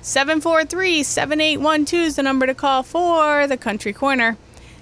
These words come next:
Give me your calls. We need to get as many calls on the air as we can. Remember, I'm only here on Saturday mornings.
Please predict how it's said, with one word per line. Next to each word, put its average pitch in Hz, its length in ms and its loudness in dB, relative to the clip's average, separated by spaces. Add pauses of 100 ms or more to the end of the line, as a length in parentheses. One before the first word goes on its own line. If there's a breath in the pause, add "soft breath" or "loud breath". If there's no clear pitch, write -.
(360 loud breath)
Give 240 140 0
me 269 80 2
your 302 80 0
calls. 381 580 2
We 269 180 0
need 330 320 2
to 302 80 -2
get 277 220 0
as 240 160 0
many 381 380 0
calls 311 320 0
on 277 160 2
the 277 160 2
air 311 160 2
as 254 100 -2
we 254 80 -2
can. 339 240 0
Remember, 320 420 2
I'm 349 220 2
only 427 260 0
here 415 220 2
on 285 80 2
Saturday 285 400 0
mornings. 269 600 -2